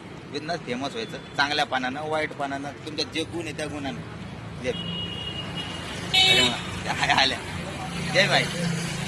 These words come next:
हे बसल्या बसल्या चाललंय खोटं रोटं आपलं. हा, हे बाई, आई आल्या पहा मित्र हो.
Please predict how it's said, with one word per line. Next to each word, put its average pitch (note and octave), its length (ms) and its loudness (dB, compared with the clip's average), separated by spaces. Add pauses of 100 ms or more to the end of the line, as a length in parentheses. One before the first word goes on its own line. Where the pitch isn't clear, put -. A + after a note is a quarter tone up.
(160)
हे F3 120 4
बसल्या A3 300 6
बसल्या G3+ 240 8
चाललंय G3+ 300 2
खोटं D#3+ 220 0
रोटं E3+ 200 6
आपलं. D3 240 6
हा, - 1120 0
हे - 320 -4
बाई, D#3+ 100 -2
आई D3 260 -2
आल्या D#3+ 260 0
पहा D#3 140 -6
मित्र D3+ 240 -10
हो. D#3 120 -6